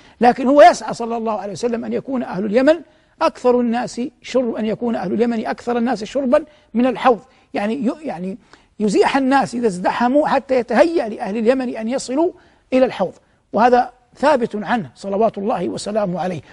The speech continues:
وقد قال بعض العلماء إن هذا عائد لمناقب الأنصار، لأنهم نصروه صلى الله عليه وسلم وأعضدوه، وهذا يؤيده هذا المعنى قول النبي عليه الصلاة والسلام لما أخبر الأنصار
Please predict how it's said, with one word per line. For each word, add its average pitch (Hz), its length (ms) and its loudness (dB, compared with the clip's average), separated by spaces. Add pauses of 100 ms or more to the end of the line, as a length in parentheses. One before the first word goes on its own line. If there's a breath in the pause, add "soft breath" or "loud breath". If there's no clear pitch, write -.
(140 loud breath)
وقد 247 180 -4
قال 320 260 6
بعض 247 200 -4
العلماء 226 460 0
إن 254 140 -4
هذا 240 220 0
عائد 269 480 -2 (280 soft breath)
لمناقب 262 560 2
الأنصار، 240 500 0 (840)
لأنهم 233 380 0
نصروه 247 380 0
صلى 196 260 -6
الله 214 160 0
عليه 196 120 -4
وسلم 202 360 -2
وأعضدوه، 220 500 0 (380 soft breath)
وهذا 277 240 6
يؤيده 262 720 2
هذا 202 160 0
المعنى 202 540 -2
قول 302 200 2
النبي 233 300 -4
عليه 202 160 -8
الصلاة 214 340 -10
والسلام 240 440 -4 (340 soft breath)
لما 269 260 2
أخبر 247 380 0
الأنصار 226 580 2